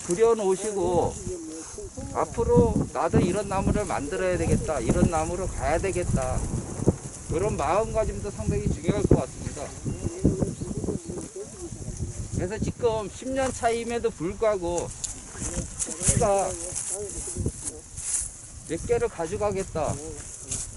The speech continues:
그 개념 없이 공간이 허락하는 한은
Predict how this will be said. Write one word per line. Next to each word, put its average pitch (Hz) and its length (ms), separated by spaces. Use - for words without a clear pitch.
그 220 140
개념 226 360
없이 233 720
공간이 254 480
허락하는 247 600
한은 196 480